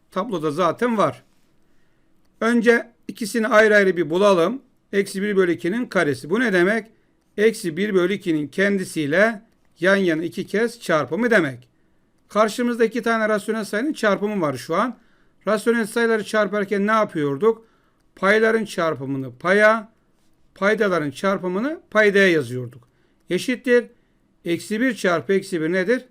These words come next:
Artı birdir. İki çarpı iki, dört. Birincinin sonucunu bir bölü dört olarak bulduk. Bir de iki bölü üçün küpünü bulalım. Küp ne demek?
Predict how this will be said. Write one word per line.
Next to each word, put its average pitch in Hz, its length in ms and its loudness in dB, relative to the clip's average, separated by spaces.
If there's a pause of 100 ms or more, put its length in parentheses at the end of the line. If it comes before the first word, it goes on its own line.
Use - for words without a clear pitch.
(140)
Artı 160 400 -4
birdir. 135 420 -2 (320)
İki - 220 -8
çarpı 147 320 -2
iki, 233 380 -2 (260)
dört. 143 360 -2 (540)
Birincinin 180 340 -2
sonucunu 165 520 -4
bir 190 180 2
bölü 143 220 -4
dört 175 220 -2
olarak 165 500 -2
bulduk. 127 380 -4 (1120)
Bir 220 200 0
de 240 120 6
iki 240 200 -2
bölü 233 160 6
üçün 233 440 -2
küpünü 220 400 0
bulalım. 180 500 0 (480)
Küp 240 200 -6
ne 226 180 2
demek? 214 360 0